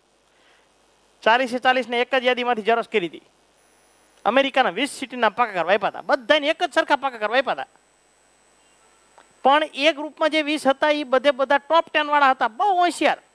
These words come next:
અને ઓલા હતા, એ માન માન પાસ થયા અથવા ફેલ થયેલા. આને,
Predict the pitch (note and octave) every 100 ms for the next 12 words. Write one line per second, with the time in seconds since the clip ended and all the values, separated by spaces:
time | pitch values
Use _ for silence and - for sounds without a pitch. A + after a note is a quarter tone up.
0 | _ _ F#3+ A3+ C#4+ C#4+ C4+ C4+ B3 C4
1 | B3+ C4+ C4 B3+ B3 C4 B3+ B3 B3 A#3+
2 | A#3+ B3+ - A3 E3+ B2 _ _ - _
3 | - G#3 A3+ B3 B3 B3+ C4+ C#4 D#4